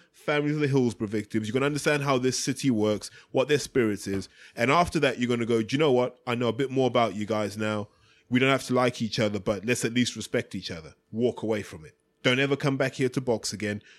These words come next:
Just draw a line under it.'" But instead, you know, Hearn just leaves him. Because, look, O'Hara Davis, and Eddie Hearn's alluded to this,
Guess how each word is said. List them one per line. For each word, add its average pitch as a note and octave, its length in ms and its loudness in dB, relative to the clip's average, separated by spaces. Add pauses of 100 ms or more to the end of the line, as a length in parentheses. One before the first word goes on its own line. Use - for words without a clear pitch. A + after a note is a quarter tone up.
(120)
Just G#2+ 280 -4
draw B2+ 200 2
a A2+ 40 2
line A#2 280 2
under F#2+ 260 -10
it.'" - 120 -20 (1040)
But C3 240 2
instead, D#3+ 400 -2 (380)
you D3 80 -6
know, D#3+ 100 -2
Hearn G3+ 280 0
just D#3 180 -2
leaves D3+ 400 2
him. F2+ 260 -6
Because, F3+ 300 0 (340)
look, G#3+ 300 -4
O'Hara G3+ 340 2
Davis, C3 320 2
and B2+ 100 0
Eddie C#3+ 220 2
Hearn's C#3+ 220 0
alluded A#2 400 0
to F#2+ 100 -10
this, E2+ 140 -14